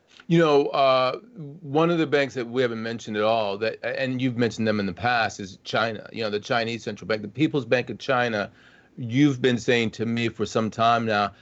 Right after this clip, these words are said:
has not participated in this in the way that they had in the past. What do you think that means for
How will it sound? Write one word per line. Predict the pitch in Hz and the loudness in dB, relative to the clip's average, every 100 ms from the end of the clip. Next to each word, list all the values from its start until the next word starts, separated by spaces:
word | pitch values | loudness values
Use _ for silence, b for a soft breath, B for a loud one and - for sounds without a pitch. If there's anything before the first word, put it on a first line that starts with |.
| b - | b -2
has | 127 104 | -2 0
not | 113 117 123 127 - - | -2 2 2 0 -4 -10
participated | 113 131 - 131 113 104 98 - | -8 -8 -10 -2 0 0 -2 -6
in | 107 104 | -4 0
this | 104 104 | 0 0
in | 113 | -4
the | 104 | -2
way | 104 107 | 2 4
that | 104 104 | 4 2
they | 107 104 | 2 2
had | 110 107 | 2 0
in | 101 | -2
the | 95 | -6
past. | 120 123 110 - - B B B | -2 -2 -2 -8 -20 B B B
What | 123 120 139 | -10 0 4
do | 147 | 4
you | 139 | 2
think | 139 120 | -2 -4
that | 120 123 | -6 -4
means | 127 135 127 117 - b b | -2 0 -2 -4 -8 b b
for | _ - 135 131 | _ -2 2 4